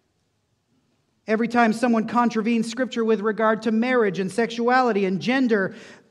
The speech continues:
that's taking the Lord's name in vain. These and so many other efforts to distort the word of God are taking his name in vain. What do your words tell the people around you about the God that you serve? Do they say anything other than,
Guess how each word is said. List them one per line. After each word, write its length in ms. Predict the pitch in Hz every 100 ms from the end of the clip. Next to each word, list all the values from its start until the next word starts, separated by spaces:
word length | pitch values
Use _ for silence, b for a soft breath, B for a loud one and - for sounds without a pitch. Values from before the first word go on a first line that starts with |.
| _
that's 240 | 226 240 233
taking 300 | 220 226 214
the 100 | 220
Lord's 260 | 220 214
name 200 | 202 226
in 80 | 226
vain. 520 | 196 247 214 143 - - _ _ _ b b b b b b _
These 340 | 160 262 285 240
and 120 | 214
so 340 | - - 269
many 260 | 269 262 247
other 280 | 240 233 226
efforts 320 | 233 220 214
to 100 | 214
distort 560 | 190 202 - 247 240 240
the 80 | 208
word 220 | 208 208
of 100 | 180
God 220 | 196 190
are 100 | 185
taking 360 | 180 196 190 185
his 120 | 160
name 200 | 175 170
in 100 | 160
vain. 380 | 156 139 120 B B B
What 360 | 151 180 214 214
do 100 | 214
your 300 | 190 190 185
words 460 | 175 185 180 151 -
tell 300 | - 190 185
the 140 | 165
people 320 | - 190 165
around 400 | 156 165 175 175
you 120 | 156
about 220 | 156 160 147
the 80 |
God 260 | 143 160 151
that 160 | 147 151
you 60 |
serve? 480 | 135 156 135 110 101 b b b b b b _
Do 100 | -
they 120 | 196
say 300 | 208 240 226
anything 420 | 220 254 294 269
other 260 | 247 233 214
than, 380 | 190 170 170